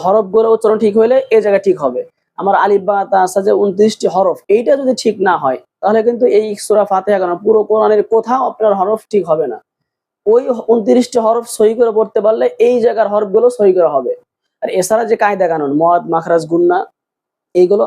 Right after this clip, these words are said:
সামনে কায়দা কানুন দিচ্ছি, অবশ্যই সেগুলো দেখবেন, শিখবেন, জানবেন, সেই অনুযায়ী আমল করতে হবে। কায়দা শুধু শিখলে হবে না, কায়দা শিখে এই যে সূরা ফাতিহা, আলহামদুলিল্লাহ,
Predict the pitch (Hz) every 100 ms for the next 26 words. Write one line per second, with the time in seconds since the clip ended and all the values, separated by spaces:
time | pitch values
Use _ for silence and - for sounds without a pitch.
0 | - - 180 175 175 175 175 170 175 185
1 | - 226 - _ _ _ _ _ _ _
2 | - 170 190 208 202 190 190 175 175 185
3 | 190 185 180 175 190 196 - _ _ _
4 | _ - 180 180 180 208 214 - 226 240
5 | - 220 202 226 208 185 175 165 151 135
6 | 131 180 196 196 - 196 233 220 208 196
7 | 160 151 160 185 196 196 214 214 247 320
8 | _ _ _ _ _ 220 277 233 - 202
9 | 202 190 185 185 180 - _ _ _ _
10 | _ _ _ 165 170 185 196 185 185 185